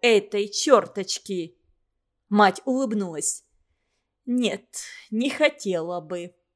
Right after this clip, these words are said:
Люся прижалась к матери.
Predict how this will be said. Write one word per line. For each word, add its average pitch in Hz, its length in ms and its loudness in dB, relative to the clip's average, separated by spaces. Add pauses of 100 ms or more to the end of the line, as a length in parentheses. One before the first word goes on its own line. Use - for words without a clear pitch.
(600)
Люся 285 460 4
прижалась 220 580 -4
к - 80 -14
матери. 196 640 -10